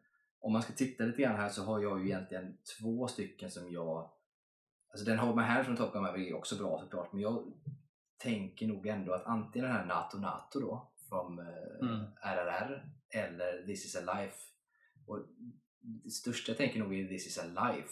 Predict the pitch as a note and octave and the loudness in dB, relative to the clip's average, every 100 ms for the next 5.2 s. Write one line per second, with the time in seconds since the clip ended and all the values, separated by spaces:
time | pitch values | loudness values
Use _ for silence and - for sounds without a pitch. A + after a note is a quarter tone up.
0 | - - G2 G2 G#2+ G#2+ - - A#2 A#2 | -12 -8 -2 0 0 0 -4 -6 -2 0
1 | - G2 G2 - - A2+ - A2+ - G#2+ | -2 -4 -6 -10 -12 -12 -8 -8 -2 0
2 | F#2+ A2 A#2 G#2+ F2+ - - A#2 G2 F#2+ | 0 4 4 4 2 -2 0 0 0 0
3 | F#2 - F#2+ - D#2+ E2+ G#2 A#2 F#2+ F#2+ | -2 -4 -4 0 0 0 2 2 2 0
4 | F2 F2+ F2 E2+ F2 F#2 G#2 - F#2+ G2 | -2 -4 -2 0 2 2 0 -4 -8 -6
5 | - - | -6 -8